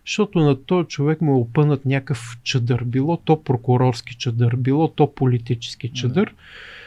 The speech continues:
Speaker 1: Тогава, а, това усещане започва да се пропива навсякъде, в цялата държавна тъкан. И, и всъщност тогава вече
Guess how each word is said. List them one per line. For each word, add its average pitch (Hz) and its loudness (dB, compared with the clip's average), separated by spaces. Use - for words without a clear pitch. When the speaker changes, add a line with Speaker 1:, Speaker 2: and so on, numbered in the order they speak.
Speaker 1:
Тогава, 233 4
а, 156 2
това 151 2
усещане 190 0
започва 135 -4
да 160 -2
се - -6
пропива 160 0
навсякъде, - -2
в 131 -2
цялата 175 2
държавна 123 0
тъкан. - -10
И, 147 6
и 170 0
всъщност - 0
тогава 175 2
вече 170 0